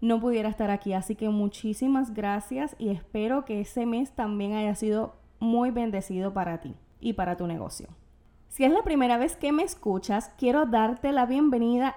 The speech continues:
y las gracias por estar aquí. Y si estás aquí es porque quieres aprender sobre repostería, quizás para comenzar un hobby, pulir tus destrezas o para emprender. Y quiero decirte que aquí estaré ayudándote en lo que necesites.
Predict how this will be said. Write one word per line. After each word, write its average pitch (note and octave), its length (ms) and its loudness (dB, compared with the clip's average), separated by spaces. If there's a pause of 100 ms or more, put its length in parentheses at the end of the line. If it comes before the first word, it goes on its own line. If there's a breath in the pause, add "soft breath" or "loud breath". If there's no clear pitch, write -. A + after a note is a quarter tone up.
y D#4 240 6
las G#3 320 2
gracias F3+ 680 0
por G#3 160 -2
estar F3 380 -4
aquí. G3+ 420 -4 (280 loud breath)
Y D4+ 100 4
si D#4 80 4
estás D4+ 240 2 (100)
aquí D#4+ 120 -2
es E4+ 80 2
porque C#4 340 0
quieres A#3+ 420 0
aprender C4 640 0
sobre F#3 260 0
repostería, G3+ 600 0 (300 loud breath)
quizás B3+ 340 2
para B3 240 4
comenzar A3 420 4
un E3+ 140 0
hobby, D#4 400 4
pulir D4+ 400 2
tus F4+ 140 2
destrezas C#4 720 0
o A#3+ 180 4
para G#3+ 220 2
emprender. G3 640 0
Y G#3+ 140 -2
quiero A3 200 2
decirte B3+ 540 0
que A#3 80 -2
aquí G#3 240 0
estaré A#3 380 0
ayudándote A#3 720 0
en G3+ 180 0
lo F3 100 0
que F3 80 -4
necesites. E3 720 -8